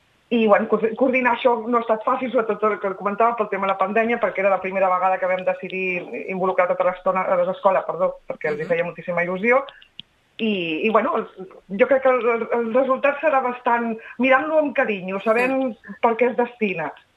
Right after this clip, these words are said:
Speaker 1: i amb ganes de passar-ho bé un rato, de veure molt color, de cantar i de moure's una miqueta, jo crec que la gent s'ho passarà bé.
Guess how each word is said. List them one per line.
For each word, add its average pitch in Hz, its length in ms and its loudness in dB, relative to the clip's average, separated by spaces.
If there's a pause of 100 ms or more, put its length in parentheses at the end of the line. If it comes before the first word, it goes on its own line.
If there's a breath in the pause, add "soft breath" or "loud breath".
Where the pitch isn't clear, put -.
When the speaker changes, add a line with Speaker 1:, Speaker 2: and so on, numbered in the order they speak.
(320)
Speaker 1:
i 214 240 2
amb 208 140 2
ganes 240 200 2
de 247 80 2
passar-ho 220 360 0
bé 220 120 4
un 220 140 0
rato, 165 340 0
de 170 80 2
veure 196 300 4
molt 202 180 0
color, 220 320 4
de 233 80 0
cantar 233 600 2
i 240 80 -2
de 196 560 2
moure's 214 340 2
una 202 140 -2
miqueta, 220 420 2
jo 220 80 2
crec 196 160 -2
que 220 80 -2
la 180 80 0
gent 180 160 -4
s'ho 185 140 -12
passarà 156 320 -2
bé. 147 160 -6